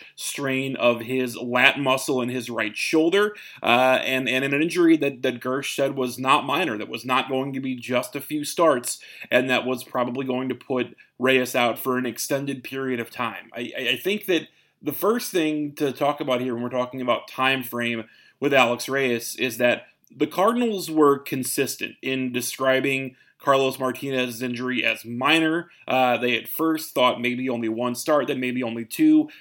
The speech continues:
Now, by the time that Carlos Martinez returns to the active roster, presumably, uh, presumably here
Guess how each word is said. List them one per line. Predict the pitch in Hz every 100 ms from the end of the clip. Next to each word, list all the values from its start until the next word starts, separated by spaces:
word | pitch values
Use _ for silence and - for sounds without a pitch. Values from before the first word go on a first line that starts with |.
| _
Now, | 123 139 165 143 135 139 - - -
by | 135
the | 123
time | 135 135
that | 131 -
Carlos | 131 131 131
Martinez | 127 139 139 123
returns | 123 - 143 139
to | 131
the | 131
active | 123 123 131 113
roster, | 120 117 - 139 123
presumably, | - 139 113 151 170 170 139 143 139 135 _ _ _ _ _ _ _ _
uh, | 147 139 127
presumably | 147 156 147 143
here | 123 135 131 123